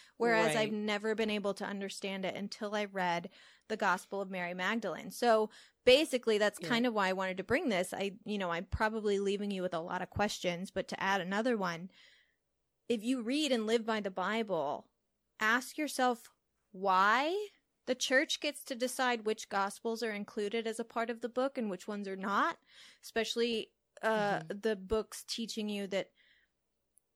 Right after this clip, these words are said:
Speaker 1: church kind of isn't necessary at all. Not a
Speaker 2: Right.
Speaker 1: good look, um, for the
Speaker 2: Mm-hmm.
Speaker 1: church.
Speaker 2: Right, right, right.
Speaker 1: But I just
Speaker 2: Yeah,
Speaker 1: feel like,
Speaker 2: so
Speaker 1: you
Speaker 2: what
Speaker 1: know,
Speaker 2: do you think about that?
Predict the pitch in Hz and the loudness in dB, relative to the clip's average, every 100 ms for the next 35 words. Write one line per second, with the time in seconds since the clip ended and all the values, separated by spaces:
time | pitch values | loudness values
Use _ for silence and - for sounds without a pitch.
0 | _ - 226 220 226 208 190 196 196 185 | _ -2 0 0 -4 -2 -2 -4 -6 -6
1 | 180 226 208 233 233 240 240 247 254 254 | -6 -6 -2 0 2 2 2 0 0 -4
2 | _ _ _ _ _ _ _ _ _ _ | _ _ _ _ _ _ _ _ _ _
3 | _ _ _ _ _ _ 220 233 233 226 | _ _ _ _ _ _ 0 2 2 0
4 | 214 226 269 - - _ _ 202 202 202 | 2 2 2 -2 -16 _ _ -4 -2 -2
5 | 180 156 170 208 190 233 240 415 - - | -4 -4 -2 0 0 0 0 0 -4 -8
6 | 381 226 196 226 427 214 202 180 190 - | -2 2 4 4 2 0 0 -2 -4 -8
7 | - - _ - - 269 269 269 - 208 | -18 -20 _ -10 2 4 6 4 2 4
8 | 254 247 226 165 220 180 180 185 196 208 | 6 4 2 0 0 0 -2 -4 -4 -4
9 | 202 208 214 240 233 | 0 0 0 -2 -6